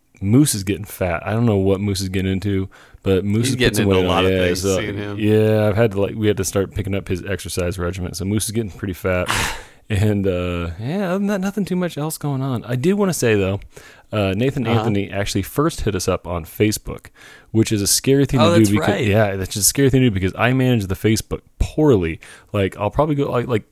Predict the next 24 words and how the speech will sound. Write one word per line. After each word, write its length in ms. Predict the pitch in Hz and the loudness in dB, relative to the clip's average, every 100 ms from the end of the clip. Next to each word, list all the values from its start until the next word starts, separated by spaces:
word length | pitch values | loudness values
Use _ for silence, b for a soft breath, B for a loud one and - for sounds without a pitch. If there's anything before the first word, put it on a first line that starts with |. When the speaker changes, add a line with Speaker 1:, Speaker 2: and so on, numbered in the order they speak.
| - | 0
Speaker 1:
do 100 | 170 | 2
a 40 | |
couple 280 | - 120 113 | 2 2 2
weeks 200 | 104 110 | 2 0
where 60 | 107 | -2
I'm 60 | 101 | -2
like, 120 | 101 | 0
"Yeah, 180 | 214 220 | 0 0
I'm 160 | 185 | 0
active," 300 | 233 202 131 | -2 -2 -2
and 80 | 117 | -2
I 80 | 120 | -2
posted 560 | - 196 170 151 135 | 0 0 -2 -6 -6
the 240 | 131 131 202 | -4 -2 -2
episodes 460 | 151 131 - 107 107 | -4 -4 -2 -4 -4
for 100 | - | -6
the 100 | 113 | -2
week. 180 | 110 - | -2 2
Speaker 2:
<laughs> 420 | 120 90 - - | 2 2 -4 0
Speaker 1:
And 120 | 120 | 4
then 80 | 120 | 6
I 80 | 110 | 4
go, 100 | 104 | 2
like, 220 | 95 | -2